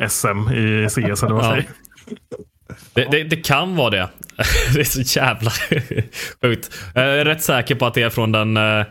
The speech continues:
Speaker 2: grekiska delen av, eh, Cypern. Så, eh, om man vill, liksom, hitta, eh, någon typ av hur man ska uttala det, liksom, så är det dra på sin bästa grekiska dialekt, liksom.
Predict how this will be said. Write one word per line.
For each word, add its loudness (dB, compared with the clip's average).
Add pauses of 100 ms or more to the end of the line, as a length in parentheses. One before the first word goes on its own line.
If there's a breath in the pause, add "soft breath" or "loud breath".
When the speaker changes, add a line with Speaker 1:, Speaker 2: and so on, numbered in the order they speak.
(580 loud breath)
Speaker 2:
grekiska 2 (580 loud breath)
delen 2
av, 2
eh, 2 (800 loud breath)
Cypern. 0
Så, 2
eh, 0
om 2
man 2
vill, 2
liksom, 0
hitta, 2 (640 loud breath)
eh, 4
någon 0
typ 2
av 2
hur 4
man 2
ska 0
uttala 2
det, 2
liksom, 0
så 2
är 4
det 2 (120)
dra 0
på 2
sin 0
bästa 0
grekiska 0
dialekt, 0
liksom. -4